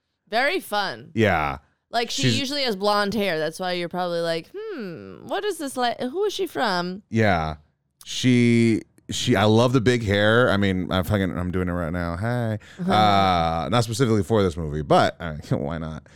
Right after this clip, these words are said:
Speaker 2: Um, yeah, she's got the great hair. She, the outfits are on point.
Speaker 1: They make
Speaker 2: Uh,
Speaker 1: fun of the outfits, too. She's like, she borrows from her stepsister's, like, "That was my Halloween costume last year." And she's like, "Can I borrow it?"
Speaker 2: Yeah.
Speaker 1: Yeah.
Speaker 2: Okay.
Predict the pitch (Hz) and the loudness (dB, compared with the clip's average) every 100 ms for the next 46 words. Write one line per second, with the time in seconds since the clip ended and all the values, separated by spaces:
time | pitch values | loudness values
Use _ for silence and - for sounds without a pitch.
0 | - - - 117 117 107 95 90 87 - | -20 -10 -2 2 4 4 2 0 -4 -10
1 | _ _ 107 85 87 90 87 101 107 92 | _ _ -4 -2 0 0 0 2 2 2
2 | 98 107 110 110 107 - 98 - 87 101 | 2 4 4 4 0 -4 -10 -12 -4 0
3 | 95 101 117 87 - 92 82 76 69 - | 0 0 0 -2 0 0 0 -4 -10 -18
4 | - 95 104 117 117 - _ _ _ _ | -4 0 2 2 -2 -6 _ _ _ _
5 | _ 240 220 - - 302 269 254 208 165 | _ -2 2 2 2 0 0 0 2 2
6 | 160 156 147 - - 220 175 156 175 165 | 2 0 -4 -6 -6 -2 0 -2 -4 -6
7 | - 170 92 156 - 190 175 185 180 175 | -2 -2 -2 -4 -8 -8 -2 2 4 2
8 | 180 170 160 - 151 - 160 - 160 156 | 0 -6 -6 -4 -6 -6 -10 -8 -10 -8
9 | 160 160 214 277 403 370 277 208 220 208 | -6 -4 -4 -4 -6 -6 -4 0 0 2
10 | 190 269 208 143 147 - 143 135 139 113 | 0 -2 -2 -2 -2 -4 -4 -4 -4 -4
11 | 151 - - 143 - - 160 170 170 185 | -6 -10 -14 -14 -14 -14 -14 -10 -10 -8
12 | 190 202 202 220 262 349 427 453 - _ | -6 -4 0 2 2 0 -4 -6 -10 _
13 | _ 143 151 165 330 349 254 - - _ | _ -20 -18 -10 -6 -4 -4 -6 -8 _
14 | 214 320 202 202 | -4 0 0 0